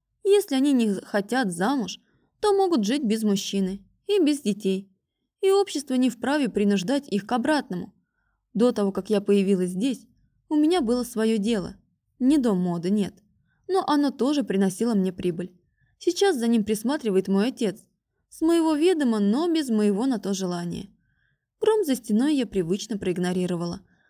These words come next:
Леонард, понимающе улыбнулся. Я вела тот образ жизни, который мне нравился.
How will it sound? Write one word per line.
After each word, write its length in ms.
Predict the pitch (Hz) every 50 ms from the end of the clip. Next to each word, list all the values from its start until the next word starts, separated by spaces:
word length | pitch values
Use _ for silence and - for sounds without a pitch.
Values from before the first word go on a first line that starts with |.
| _ _ _
Леонард, 500 | - 285 285 277 262 254 285 339 - - -
понимающе 580 | 370 349 330 254 220 202 208 220 208 - - 240
улыбнулся. 540 | 247 214 175 175 185 185 185 185 - - _ _ _ _ _ _ _ _ _ _ _ _ _ -
Я 220 | 302 311 359 359
вела 320 | 277 254 247 269 294 294 269
тот 220 | - 233 226 - -
образ 300 | - 233 196 202 196 196
жизни, 420 | 196 175 185 240 285 285 269 202 190
который 380 | - 190 185 - 226 262 254
мне 200 | 214 185 185 196
нравился. 600 | 190 185 185 180 180 175 180 175 - - - -